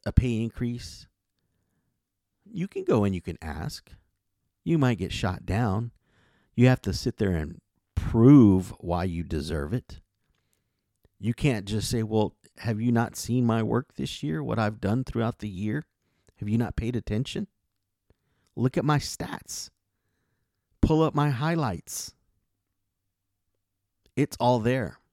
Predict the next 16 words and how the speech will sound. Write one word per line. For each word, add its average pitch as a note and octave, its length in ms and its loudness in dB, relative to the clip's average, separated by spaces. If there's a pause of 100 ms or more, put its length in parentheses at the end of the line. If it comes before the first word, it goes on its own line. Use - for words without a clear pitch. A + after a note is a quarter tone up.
(4000)
Doesn't D#3 180 4
work C#3 180 4
that G#2 180 0
way. G#2 220 -2 (720)
But G#2 100 -6
what B2 140 4
if C3 120 -2
it - 180 -8
did? A#2 380 -12 (1500)
What A2 120 0
if D3 160 2
you A2+ 120 -4
could G#2+ 340 0
go F2 160 0
out - 240 -6
there D#2+ 320 -8